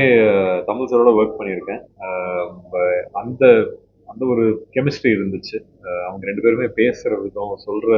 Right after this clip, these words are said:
எக்ஸ்பிளைன் பண்ற விதம் வந்து ஒரு, ஒரு கேள்வி கேட்டா அதை எப்படி அப்ரோச் பண்றாங்கங்கிற ஒரு, ஆஹ்,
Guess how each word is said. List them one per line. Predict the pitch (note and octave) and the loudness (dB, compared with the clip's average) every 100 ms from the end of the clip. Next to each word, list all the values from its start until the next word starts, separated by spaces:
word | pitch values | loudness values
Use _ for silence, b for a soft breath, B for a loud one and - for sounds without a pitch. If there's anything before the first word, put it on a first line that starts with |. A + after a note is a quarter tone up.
| G2+ F2+ | 2 0
எக்ஸ்பிளைன் | F2+ - D3+ D3 | -4 0 0 2
பண்ற | A#2+ A2 | 0 0
விதம் | G#2 G#2+ G#2 | 0 -2 -2
வந்து | G#2 B2+ | -4 -2
ஒரு, | G#2+ G#2 | -2 -2
ஒரு | F#2+ F#2+ | -4 -6
கேள்வி | C3+ C3+ | -6 -4
கேட்டா | A#2 A2+ C3 C3 b b _ _ | -4 2 2 0 b b _ _
அதை | G2+ G2+ | -4 0
எப்படி | G#2+ D3+ D3 | 0 4 4
அப்ரோச் | A2+ C3+ C3+ - | 4 2 -4 -4
பண்றாங்கங்கிற | A2+ A2 A2 A2 G#2+ F#2+ F2+ | -2 0 0 -2 -2 -2 -2
ஒரு, | F2 E2 D#2 - - _ | -4 -6 -8 -12 -20 _
ஆஹ், | G2 F2+ F2 | -10 -8 -10